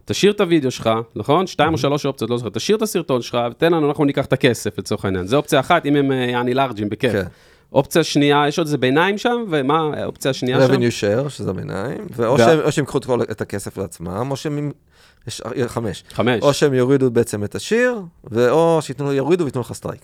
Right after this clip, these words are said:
Speaker 1: רגע, אז איפה החמש? בוא סתם, למי שדווקא זה נחמד למספר אותם. מה האופציה
Speaker 2: בהתחלה
Speaker 1: הראשונה?
Speaker 2: אופ-, אופציה ראשונה, טוב, מההתחלה.
Speaker 1: <laughs>
Speaker 2: יש לנו בעצם את ה-revenue share, אז ארבע. יש לנו את ה-revenue share,
Speaker 1: כן.
Speaker 2: יש לנו שהם לוקחים את כל הזכויות,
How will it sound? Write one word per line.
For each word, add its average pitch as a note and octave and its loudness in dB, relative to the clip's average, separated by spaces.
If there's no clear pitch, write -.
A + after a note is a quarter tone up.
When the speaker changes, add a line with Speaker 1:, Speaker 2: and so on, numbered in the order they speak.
Speaker 1:
רגע, B2 4
אז A#2+ 2
איפה D3 2
החמש? C3 0
בוא B2+ 2
סתם, B2 0
למי B2 0
שדווקא G#2+ -6
זה G#2+ -2
נחמד C#3 -2
למספר A2+ -4
אותם. F#2+ -6
מה B2 2
האופציה B2+ 0
Speaker 2:
בהתחלה B2 0
Speaker 1:
הראשונה? B2 4
Speaker 2:
אופ-, - -10
אופציה - -4
ראשונה, C3 -2
טוב, G2 -8
מההתחלה. G2 -8
Speaker 1:
<laughs> E3 6
Speaker 2:
יש D#3+ 6
לנו E3+ 6
בעצם D3+ 6
את B2 0
ה-revenue C3 4
share, C#3+ 4
אז G#2+ 2
ארבע. F#2+ 2
יש G2+ -6
לנו C3 -4
את A#2 -6
ה-revenue A#2 -2
share, D#3 0
Speaker 1:
כן. G#2+ 0
Speaker 2:
יש - -14
לנו A#2 -4
שהם A2+ -4
לוקחים A2 -6
את - -8
כל A2+ -2
הזכויות, A2 -4